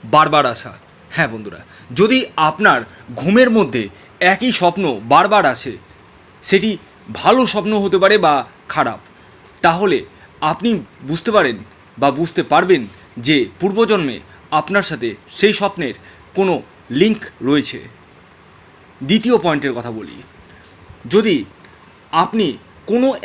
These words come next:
এক জায়গায় ঘুরতে গিয়ে হঠাৎ আপনার মনে হয় যে এই জায়গাটি আপনার খুব পরিচিত মনে হচ্ছে, তাহলে এটা হতে পারে পূর্বজন্মে সেই জায়গার সাথে আপনার কোনো লিংক রয়েছে।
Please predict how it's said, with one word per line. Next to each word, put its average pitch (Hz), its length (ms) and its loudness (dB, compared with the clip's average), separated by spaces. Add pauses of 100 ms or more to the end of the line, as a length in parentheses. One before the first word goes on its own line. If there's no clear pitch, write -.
এক 180 160 2
জায়গায় 175 280 2 (360)
ঘুরতে 202 320 -2 (120)
গিয়ে 165 220 4 (600)
হঠাৎ 196 420 -2 (460)
আপনার 220 280 -2 (100)
মনে 208 240 0
হয় 131 160 -4 (280)
যে 190 160 0 (140)
এই 214 180 2
জায়গাটি 202 480 0 (340)
আপনার 233 340 -2
খুব 220 120 -6 (100)
পরিচিত 175 380 0 (140)
মনে 135 200 -4
হচ্ছে, 117 260 -8 (560)
তাহলে 170 340 2 (640)
এটা 185 200 4 (120)
হতে 180 200 2
পারে 131 220 -2 (420)
পূর্বজন্মে 208 600 2 (380)
সেই 202 200 4
জায়গার 190 400 2
সাথে 165 180 -4 (180)
আপনার 180 320 -2
কোনো 160 200 -2 (400)
লিংক 220 220 2 (340)
রয়েছে। 151 340 2